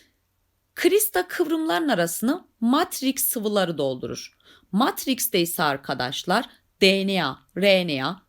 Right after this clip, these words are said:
ribozom ve solunum enzimleri bulunur. Matrix, krista, dış zar,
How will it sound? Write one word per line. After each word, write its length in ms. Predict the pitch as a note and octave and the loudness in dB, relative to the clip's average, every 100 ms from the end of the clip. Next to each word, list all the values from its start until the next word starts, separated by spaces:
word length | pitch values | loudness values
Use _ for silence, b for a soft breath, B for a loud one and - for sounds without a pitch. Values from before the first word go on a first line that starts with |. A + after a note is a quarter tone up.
| _ | _
ribozom 560 | C4+ A3+ A#3+ F#3 D#3 G3+ | 0 4 2 0 -2 -2
ve 80 | |
solunum 480 | F4+ - D4 D4+ D#4+ | -2 -2 -2 -2 0
enzimleri 600 | D#4 D4+ B3+ B3+ A3+ G3 | 0 0 0 0 0 -2
bulunur. 500 | D3 C3+ - - - _ _ _ b b b b b _ _ | -4 -8 -10 -12 -16 _ _ _ b b b b b _ _
Matrix, 800 | E4+ F#4 F#4 E3 E3 - - - _ _ _ _ _ _ _ _ | -2 0 -2 -2 -4 -4 -10 -12 _ _ _ _ _ _ _ _
krista, 800 | - B3+ G#3+ G#3+ - C#3+ C3+ A3 _ _ _ _ _ | -4 -2 -2 -4 -4 -4 -4 -8 _ _ _ _ _
dış 160 | C#4+ C#4+ | 2 2
zar, 500 | - C#3 D3+ B3 | 0 -2 -2 -4